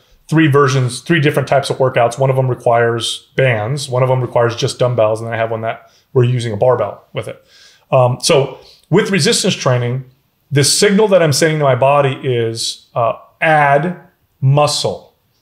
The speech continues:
build muscle. It's pro-tissue. Now, why is this important? Okay.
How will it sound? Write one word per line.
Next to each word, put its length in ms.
build 380
muscle. 340
It's 140
pro-tissue. 840
Now, 100
why 160
is 80
this 140
important? 480
Okay. 280